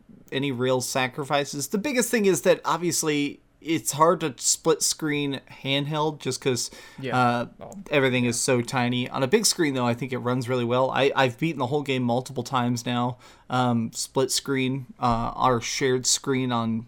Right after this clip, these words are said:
Speaker 1: on a T V.
Speaker 2: Oh,
Speaker 1: And
Speaker 2: cool.
Speaker 1: absolutely runs great. It's definitely, it's definitely a clear downscale from the PlayStation four version. I'm not gonna act like,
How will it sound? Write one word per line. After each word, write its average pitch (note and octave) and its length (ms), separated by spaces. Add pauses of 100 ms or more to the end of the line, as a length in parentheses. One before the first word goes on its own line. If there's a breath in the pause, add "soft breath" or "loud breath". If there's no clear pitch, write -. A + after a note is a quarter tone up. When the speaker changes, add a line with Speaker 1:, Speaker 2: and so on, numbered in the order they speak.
Speaker 1:
on A#2 140
a A2 40
T C3 220
V. B2+ 220 (100)
Speaker 2:
Oh, A3 120
Speaker 1:
And G#2+ 80
Speaker 2:
cool. F3+ 280
Speaker 1:
absolutely E3+ 560
runs E3+ 240
great. F#3+ 300 (260 loud breath)
It's A3 200
definitely, B3+ 440
it's G#3+ 200
definitely G#3+ 300
a E3 40
clear D#3 300
downscale C3+ 680
from A#2+ 220
the A2+ 180
PlayStation A#2+ 560
four B2 220
version. B2 440
I'm C3 260
not D#3 100
gonna C#3+ 160
act C#3 280
like, B2 320